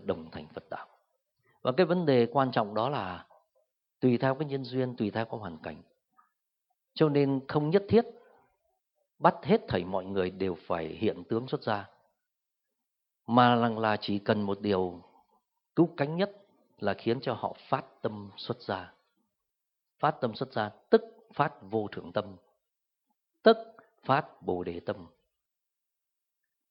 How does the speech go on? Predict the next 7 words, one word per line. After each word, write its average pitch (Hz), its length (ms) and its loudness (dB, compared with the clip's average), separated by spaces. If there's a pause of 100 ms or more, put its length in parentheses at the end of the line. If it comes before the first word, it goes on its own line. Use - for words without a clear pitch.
(120)
Bằng 131 260 6
những 175 200 4
tâm 160 200 2
ấy 269 220 2 (880)
thì 87 220 -6
xuất 113 160 -4
gia, 95 300 -6